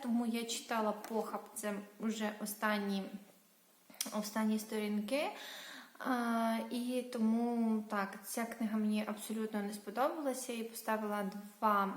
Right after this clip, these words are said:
бали із п'яти. І буду, буде мені цікаво, ем, дізнатися, чи ви читали цю книгу,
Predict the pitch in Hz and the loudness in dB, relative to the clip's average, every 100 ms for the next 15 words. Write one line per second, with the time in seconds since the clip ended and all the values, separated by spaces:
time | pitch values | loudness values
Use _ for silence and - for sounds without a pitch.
0 | 214 196 220 311 320 302 269 240 - - | 0 4 6 4 2 -2 -4 -4 -4 -4
1 | 269 269 269 262 262 - - - - - | 0 0 4 2 2 -2 -10 -12 -12 -14
2 | - 240 240 233 220 226 220 226 233 233 | -4 -2 2 2 2 2 0 0 0 2
3 | 214 202 - 214 214 226 226 226 220 - | 2 0 0 0 2 2 4 4 2 0
4 | 233 240 233 233 233 - - - - - | 2 4 2 2 2 -2 -6 -8 -10 -2
5 | 233 220 220 214 208 202 202 202 214 226 | 0 2 4 2 2 0 -2 -4 -4 -2
6 | 226 226 240 233 220 - 226 226 220 226 | 0 -2 -2 -4 -4 -4 -4 -4 -4 0
7 | 220 214 202 - 214 240 269 330 269 | 2 2 0 -6 -10 -6 -4 0 -2